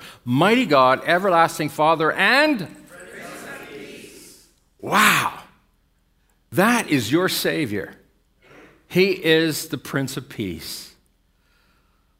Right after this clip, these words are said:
Only Jesus can bring peace to the human heart. Let me just share something with you. Through Christ, Christians enjoy hope and peace in the face of struggle, suffering,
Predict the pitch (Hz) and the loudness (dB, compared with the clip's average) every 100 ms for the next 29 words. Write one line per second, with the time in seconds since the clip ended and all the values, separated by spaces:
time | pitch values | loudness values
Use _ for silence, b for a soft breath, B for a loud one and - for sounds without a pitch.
0 | _ 196 214 202 156 113 123 107 95 - | _ 4 6 6 2 2 0 0 -4 -4
1 | 117 110 110 110 127 123 - - 131 110 | -4 -2 -2 -4 -6 -6 -8 -8 -8 -8
2 | - 107 98 95 - - 175 131 131 - | -10 -8 -8 -6 -6 -4 -6 -4 -6 -8
3 | - - - 208 202 - 82 98 90 87 | -14 -14 -6 -4 -4 -6 -10 -12 -12 -12
4 | 82 87 - _ _ _ _ _ _ _ | -12 -12 -16 _ _ _ _ _ _ _
5 | _ _ _ _ - b b b b b | _ _ _ _ -16 b b b b b
6 | b _ _ - 185 - 175 120 101 - | b _ _ -6 -6 -2 0 0 -4 -12
7 | - - _ _ _ _ _ _ _ _ | -14 -20 _ _ _ _ _ _ _ _
8 | b b b b b b b - 165 165 | b b b b b b b -4 -4 -2
9 | 156 143 127 123 101 - B B B B | -4 -4 -4 -6 -8 -14 B B B B
10 | B B _ - 123 104 117 107 104 123 | B B _ -6 -6 -4 -4 -4 -6 -10
11 | 123 110 101 - 117 110 - - - - | -10 -12 -12 -10 -8 -8 -12 -14 -16 -12
12 | 104 98 101 101 95 - - 104 104 101 | -10 -8 -10 -8 -10 -10 -10 -10 -10 -12
13 | - - - - 95 92 | -12 -12 -12 -12 -12 -12